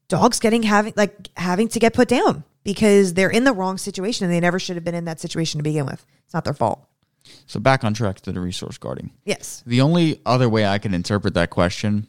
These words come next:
Speaker 2: is that the roommate's dog is resource guarding from her.
Speaker 1: Read it again.
Speaker 2: Derailing me.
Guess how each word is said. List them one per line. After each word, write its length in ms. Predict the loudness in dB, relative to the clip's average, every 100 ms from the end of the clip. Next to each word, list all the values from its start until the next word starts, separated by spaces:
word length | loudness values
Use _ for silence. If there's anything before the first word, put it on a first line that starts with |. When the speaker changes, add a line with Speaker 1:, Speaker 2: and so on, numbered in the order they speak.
| _ _ _ _ _ _ _ _ -2
Speaker 2:
is 220 | 0 0
that 220 | -2 -4
the 80 | -4
roommate's 460 | 0 4 4 4 0
dog 340 | 0 0 0 -6
is 160 | -6
resource 420 | -2 -2 -2 -6 -4
guarding 460 | 0 0 0 -4 -8 _
from 600 | _ 0 4 4 2 -2 -10 _ _ _ _ _ _ _ _ _ _ _ -8
her. 220 | -8 -8 _ _ _ _ _ _ _ _ _ _ _ _ _ _ _ _ _ _ _ _ _ -2
Speaker 1:
Read 200 | 0 0
it 100 | 0
again. 260 | 0 0 -4 _ _ _ _ _ _ _ _ _ _ _ _ _ _ _ _ _ _ _ _ _ _ _ _
Speaker 2:
Derailing 440 | -14 -8 -8 -8
me. 200 | -10 -12